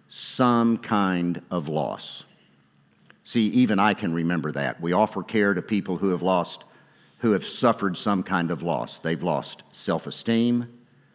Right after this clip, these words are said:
they've lost a job, they've lost a loved one, they've lost their focus, their drive. We offer care to those who have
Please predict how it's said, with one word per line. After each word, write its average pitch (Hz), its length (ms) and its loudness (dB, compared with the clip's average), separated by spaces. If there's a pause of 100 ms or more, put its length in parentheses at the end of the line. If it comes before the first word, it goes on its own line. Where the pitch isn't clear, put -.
(360)
they've 78 180 -4
lost 87 300 -2
a 104 60 -2
job, 78 540 -2 (640)
they've 76 180 -6
lost 85 320 -2
a 82 40 -6
loved 107 360 2
one, 113 640 2 (1040)
they've 101 460 4
lost 120 680 4 (320)
their 95 240 2
focus, 127 800 2 (120)
their 90 220 0
drive. 95 800 2 (1120)
We 117 180 4
offer 113 360 0
care 101 320 2
to 95 160 -4
those 98 320 0
who 95 240 -2
have 87 400 -4